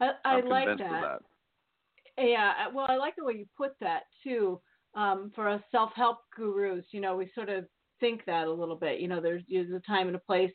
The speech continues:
Speaker 1: and a path and a this and a that. And it, it's interesting. Has this experience made you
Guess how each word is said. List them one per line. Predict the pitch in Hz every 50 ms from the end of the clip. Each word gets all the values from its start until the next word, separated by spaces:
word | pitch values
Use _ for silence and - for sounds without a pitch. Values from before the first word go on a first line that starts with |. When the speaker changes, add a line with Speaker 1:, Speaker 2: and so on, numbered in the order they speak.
| -
Speaker 1:
and | 185 170 160
a | 165 - -
path | 208 196 185 185 185 185 - -
and | 185 180
a | 175
this | 175 180 180 - -
and | 190 175 170
a | 170
that. | 180 208 220 208 196 180 - _ - - - - - - _ _ _ -
And | 214 208 208 208 190 - - _
it, | - 208 196 190 190 _ _ -
it's | 202 196 - -
interesting. | - 233 226 240 233 220 - 202 196 185
Has | 190 233 - 220 - -
this | 269 294 311 - - - -
experience | 240 - - _ _ - 247 247 247 247 247 247 247 247 262 - _ _ _ _ _ _ _ _ _ _ _ _ _ - - _ _ _
made | 247 254 233 240 240 240 262 220 254
you | 269 277 277 277 269 262 254